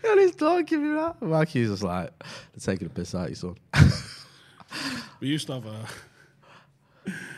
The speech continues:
Speaker 2: right.
Speaker 1: Go on.
Speaker 2: When you're refueling helicopters, they have a nozzle, right?
Speaker 1: I'll
Speaker 2: Which
Speaker 1: give you this.
Speaker 2: looks
Speaker 1: I
Speaker 2: like
Speaker 1: didn't expect this sentence to go this way.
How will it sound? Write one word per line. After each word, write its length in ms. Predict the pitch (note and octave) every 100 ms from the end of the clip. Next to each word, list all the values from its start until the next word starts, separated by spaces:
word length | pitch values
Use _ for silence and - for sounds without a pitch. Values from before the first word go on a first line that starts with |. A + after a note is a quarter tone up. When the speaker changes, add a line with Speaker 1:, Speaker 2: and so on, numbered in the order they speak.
| - _ _ _ -
Speaker 2:
right. 260 | A#2+ G#2+ - _ - - - _ _
Speaker 1:
Go 100 | - G2+
on. 60 | E3
Speaker 2:
When 320 | D#3 D3 F3+
you're 220 | G#3 G3 - C#3+
refueling 640 | C#3+ F3+ E3+ F3 E3+ E3
helicopters, 760 | C#3 D#3 - - - G2 - - - - -
they 80 | B2+
have 160 | E3
a 40 | C#3
nozzle, 480 | C3+ C3+ A#2+ A2 G#2+ - - A#2+
right? 300 | A2 A#2+ - A4 - - - _ - D4 A#3 - - G3
Speaker 1:
I'll 160 | A#3
Speaker 2:
Which 80 | G#3+
Speaker 1:
give 80 | A3
you 40 | G#3+
this. 60 |
Speaker 2:
looks 180 | E3 -
Speaker 1:
I 80 | F#3
Speaker 2:
like 80 | F#3
Speaker 1:
didn't 180 | E3+ E3+
expect 280 | - E3+
this 120 | E3 D#3+
sentence 300 | D#3 C#3 C3
to 60 |
go 140 | C#3+ C3+
this 180 | D3+ A#2+
way. 220 | G2